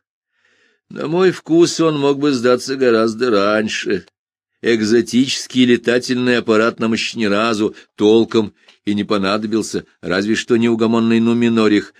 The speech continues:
неоднократно порывался прокатить на нем свое буйно помешанное потомство.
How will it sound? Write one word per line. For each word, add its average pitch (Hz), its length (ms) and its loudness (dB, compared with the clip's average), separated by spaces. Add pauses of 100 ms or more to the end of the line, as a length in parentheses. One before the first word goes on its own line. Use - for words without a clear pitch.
(140)
неоднократно 107 840 -2
порывался 107 540 0
прокатить 101 540 -4
на 101 80 -4
нем 101 160 -2
свое 98 340 -2 (220)
буйно 104 400 2
помешанное 107 680 -2
потомство. 107 540 -10